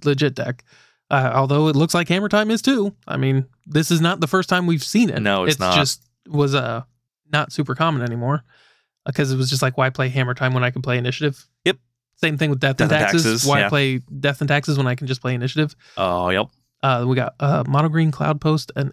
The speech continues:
Speaker 1: Esper Stoneblade, and the Sneak In Show, which, uh, got second. Most played cards, almost identical from last week. Force Will, Brainstorm, Ponder, Surgical, Lotus Petal.
Speaker 2: Yeah, almost the exact same, if not.
Speaker 1: Uh, top creatures, Baleful Strix. Derek would have loved this meta.
Speaker 2: Uh-huh.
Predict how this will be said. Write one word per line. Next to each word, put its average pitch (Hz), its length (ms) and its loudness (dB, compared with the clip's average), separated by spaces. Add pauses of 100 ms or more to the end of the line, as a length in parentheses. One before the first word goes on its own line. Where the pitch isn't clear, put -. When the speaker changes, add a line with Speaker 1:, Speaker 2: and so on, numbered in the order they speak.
Speaker 1:
Esper 180 320 -2
Stoneblade, 139 720 -2
and 123 120 -2
the 120 40 -6
Sneak 165 280 -2
In 117 100 -4
Show, 117 360 -6 (120)
which, - 380 -12 (360)
uh, 143 200 -2
got 160 160 -4
second. - 380 -6 (440)
Most 196 220 0
played 190 200 0
cards, 123 580 -4 (640)
almost 165 320 2
identical 156 420 0
from 139 160 -2
last - 260 -4
week. 135 160 -6
Force 160 240 0
Will, 156 160 4
Brainstorm, 143 480 0
Ponder, 139 340 0
Surgical, 135 500 -2
Lotus 113 240 -4
Petal. - 300 -8
Speaker 2:
Yeah, 110 160 0
almost 110 280 -2
the 87 60 -4
exact 87 280 -4
same, 85 260 -4
if 117 180 -4
not. - 360 -8 (360)
Speaker 1:
Uh, 117 360 -4 (100)
top 156 180 -2
creatures, 135 360 -2
Baleful 160 400 0
Strix. - 600 -4 (280)
Derek 135 260 0
would 139 80 2
have 127 80 0
loved 131 160 0
this 131 180 -2
meta. 147 180 0
Speaker 2:
Uh-huh. 98 640 0